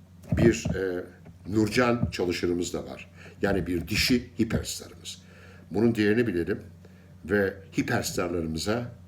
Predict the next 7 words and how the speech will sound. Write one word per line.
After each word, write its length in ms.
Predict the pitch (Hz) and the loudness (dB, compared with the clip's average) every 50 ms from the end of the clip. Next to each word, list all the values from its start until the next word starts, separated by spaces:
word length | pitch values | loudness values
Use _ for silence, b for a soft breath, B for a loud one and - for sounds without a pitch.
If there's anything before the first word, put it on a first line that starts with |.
| - - - | -20 -14 -8
sahip 360 | - - - 90 85 82 - | -6 -4 -2 -2 -4 -4 -6
çıkalım, 380 | - - - - - - - - - | -8 -10 -10 -10 -12 -14 -16 -14 -8
tamam 300 | - - 120 170 185 - | -4 -2 -2 -2 -2 -4
mı? 100 | - - - - - B B B B B B B | -6 -8 -14 -18 -20 B B B B B B B
Ajdar 460 | - 85 92 90 85 107 101 95 87 | 0 0 2 2 2 2 0 2 4
bir 220 | 113 131 127 101 98 | 4 6 6 6 6
de 200 | 113 139 160 | 4 2 2